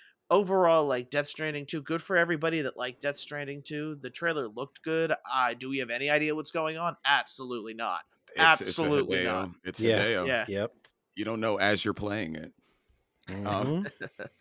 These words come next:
Speaker 2: uh,
Speaker 1: <laughs> It
Speaker 2: one, one funny thing to mention about that, Barry, before I forget that I looked up, is he had the whole script written for that game,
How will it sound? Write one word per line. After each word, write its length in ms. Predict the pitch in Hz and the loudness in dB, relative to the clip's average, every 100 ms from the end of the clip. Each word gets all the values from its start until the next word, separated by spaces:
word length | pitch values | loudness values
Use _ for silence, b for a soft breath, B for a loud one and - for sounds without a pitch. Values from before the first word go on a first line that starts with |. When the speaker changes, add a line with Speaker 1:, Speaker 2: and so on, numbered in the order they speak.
| B B - | B B 0
Speaker 2:
uh, 200 | 117 113 | 2 4
Speaker 1:
<laughs> 0 | |
It 140 | 160 | 4
Speaker 2:
one, 140 | 127 156 - | 4 2 2
one 200 | 127 165 | 2 2
funny 300 | 180 170 151 | 4 4 4
thing 180 | 143 135 | 0 -2
to 100 | 120 | -2
mention 340 | 101 123 113 | -2 -2 -4
about 260 | 90 90 80 | -2 -2 0
that, 180 | 87 82 | -2 0
Barry, 260 | 87 85 | 0 0
before 340 | 85 87 101 92 | -2 -6 -2 -2
I 40 | |
forget 400 | - 82 87 95 | -2 -6 -4 -4
that 120 | 92 | -4
I 40 | 82 | -4
looked 300 | 80 82 - | -4 -6 -6
up, 260 | 80 82 | -8 -6
is 180 | 87 78 | -8 -8
he 240 | - 117 143 | -6 -4 0
had 320 | 147 135 107 | 2 2 2
the 140 | 101 | -2
whole 260 | 90 104 101 | -2 -2 -2
script 420 | - - 95 90 | -4 -4 -4 -2
written 300 | 90 90 98 | -2 -2 -4
for 180 | - 113 | -4 -2
that 240 | 113 113 | 0 0
game, 320 | 113 120 123 | -2 -4 -6